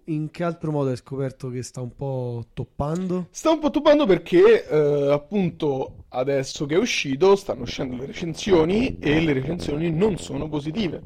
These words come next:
Speaker 1: Da chi le hai lette?
Speaker 2: Ma varie, varie fonti, sia italiane che internazionali. È una
Speaker 1: Ok.
Speaker 2: roba strana.
Speaker 1: Diciamo, per
Speaker 2: Ci
Speaker 1: chiudere,
Speaker 2: può sta.
Speaker 1: che è, che è l'idea geniale che sfocia nella paura.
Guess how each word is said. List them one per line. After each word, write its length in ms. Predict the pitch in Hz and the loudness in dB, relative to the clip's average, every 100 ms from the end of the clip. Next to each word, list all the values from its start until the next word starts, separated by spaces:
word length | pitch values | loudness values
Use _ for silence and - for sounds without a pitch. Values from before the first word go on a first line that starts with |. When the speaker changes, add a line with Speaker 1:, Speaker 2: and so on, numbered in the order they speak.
| - | -10
Speaker 1:
Da 140 | 131 | -10
chi 160 | 131 147 | -8 -8
le 100 | 131 | -6
hai 80 | 117 | -8
lette? 340 | 104 _ 107 95 _ _ _ _ | -10 _ -14 -14 _ _ _ _
Speaker 2:
Ma 280 | - 185 | -6 -4
varie, 480 | 185 180 156 151 147 | 2 4 4 4 4
varie 220 | 147 160 | 4 2
fonti, 480 | 175 226 196 160 - | 4 2 0 -6 -8
sia 340 | - - 208 180 | -12 -2 2 4
italiane 380 | 180 214 226 160 | 4 2 2 0
che 60 | |
internazionali. 800 | 151 147 123 127 - 113 110 90 - _ _ | -2 -2 -4 -4 -6 -12 -12 -14 -18 _ _
È 80 | 160 | 0
una 100 | 156 | 2
Speaker 1:
Ok. 60 | 151 143 | 2 4
Speaker 2:
roba 160 | 147 | 2
strana. 500 | 147 - 165 127 123 127 | 0 2 2 2 -4 -6
Speaker 1:
Diciamo, 360 | 147 196 175 | 0 0 0
per 120 | 151 | -2
Speaker 2:
Ci 60 | 156 - | -4 -4
Speaker 1:
chiudere, 160 | 185 156 | 0 0
Speaker 2:
può 100 | 135 | 0
sta. 140 | 123 | 0
Speaker 1:
che 280 | 147 139 135 | 0 0 -2
è, 160 | 135 _ _ | -4 _ _
che 120 | - | -10
è 20 | 143 | -6
l'idea 280 | 156 160 156 | -2 -2 -2
geniale 500 | 143 170 175 175 151 | -2 -2 0 0 -2
che 80 | 135 | -6
sfocia 380 | - 147 131 | -12 -12 -8
nella 200 | 135 135 | -6 -6
paura. 480 | 131 131 131 117 113 | -4 -4 -4 -4 -8